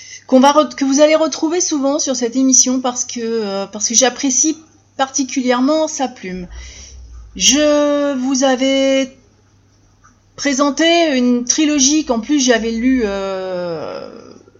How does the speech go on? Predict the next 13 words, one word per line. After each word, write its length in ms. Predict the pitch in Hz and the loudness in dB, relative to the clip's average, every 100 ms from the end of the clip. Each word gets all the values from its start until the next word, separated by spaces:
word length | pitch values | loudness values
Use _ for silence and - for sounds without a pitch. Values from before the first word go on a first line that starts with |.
| _ _ _ _ _ _ 113 | _ _ _ _ _ _ -14
bah, 140 | 190 185 | -10 -2
pas 140 | 247 | 0
du 120 | 262 | 0
tout 120 | 254 | 0
dans 160 | 262 233 | 0 0
le, 760 | 208 202 196 196 190 165 - 247 | -2 -2 -2 -4 -6 -10 -14 -4
pas 100 | 269 | 0
du 160 | 254 269 | 0 0
tout 100 | 262 | -2
dans 100 | 220 | -2
le 60 | |
bon 220 | 214 220 226 | -4 -4 -4
sens, 380 | 285 302 - | -2 0 -2